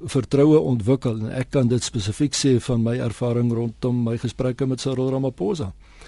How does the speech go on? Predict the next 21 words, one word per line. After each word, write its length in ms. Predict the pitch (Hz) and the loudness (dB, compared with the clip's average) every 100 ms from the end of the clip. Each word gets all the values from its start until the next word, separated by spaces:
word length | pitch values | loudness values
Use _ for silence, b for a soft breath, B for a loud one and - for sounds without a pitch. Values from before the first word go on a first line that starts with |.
| B B - | B B -2
Ons 200 | 131 127 | 2 2
het 140 | 123 | 4
sodanige 520 | 180 196 175 147 147 | 6 6 6 6 4
vertroue 380 | - 127 143 151 | 0 0 2 4
ontwikkel 360 | 131 113 120 139 | 2 0 -2 -2
dat 180 | 127 120 | -2 -2
ons 140 | 113 | -2
later 260 | 123 127 - | -2 -2 -4
vir 120 | 131 | -4
mekaar 320 | 123 135 123 | -2 0 0
gesê 160 | - 123 | 0 0
het, 60 | 127 | 0
"Daar's 200 | 117 110 | 0 2
geen 180 | 156 143 | 2 2
probleem 340 | 127 113 131 | 2 4 4
wat 160 | 127 120 | 4 2
ons 100 | 113 | 0
nie 80 | 135 | 0
kan 140 | 131 | 0
oplos 420 | 143 - 131 92 | -2 -2 -2 -2
nie." 100 | 95 | -8